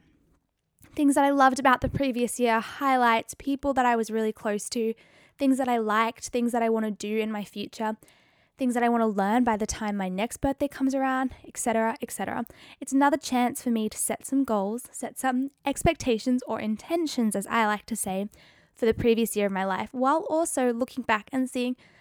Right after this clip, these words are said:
how much I have grown and how much I have changed. And so today's podcast episode is a little bit about that. I have compiled a list of sixteen things I learnt while being sixteen.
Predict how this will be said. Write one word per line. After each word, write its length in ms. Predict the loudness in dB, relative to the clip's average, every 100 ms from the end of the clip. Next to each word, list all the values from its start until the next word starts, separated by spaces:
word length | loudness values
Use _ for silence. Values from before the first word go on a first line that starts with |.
| -16
how 140 | -2 0
much 220 | 0 0
I 60 |
have 340 | -2 0 -2 0
grown 300 | 0 0 0
and 80 | -2
how 180 | 0
much 160 | 2 2 -2
I 80 |
have 280 | -4 0 -2
changed. 500 | -2 -12 -10 -10 -14 _ _ _ _ _ _ _ -8
And 80 | -6
so 80 | 0
today's 320 | 4 4 6
podcast 500 | 2 2 0 0 0
episode 460 | -4 -2 -2 0 -2
is 120 | 0
a 40 |
little 220 | 0 0
bit 220 | 2 0 -2
about 400 | -4 -2 -2 -2 -6
that. 240 | -6 -6 -14 -20 -20 -6 2
I 140 | 4
have 180 | 4 2
compiled 680 | -2 0 2 4 2 0 2
a 80 |
list 320 | 2 2 0 -2
of 120 | -2
sixteen 580 | 4 2 4 0 2 4
things 380 | 4 6 4 4
I 120 | 6
learnt 340 | 6 4 4
while 180 | 2 2
being 280 | 0 -2 -2
sixteen. 600 | -4 -8 -10 -8 -6 -6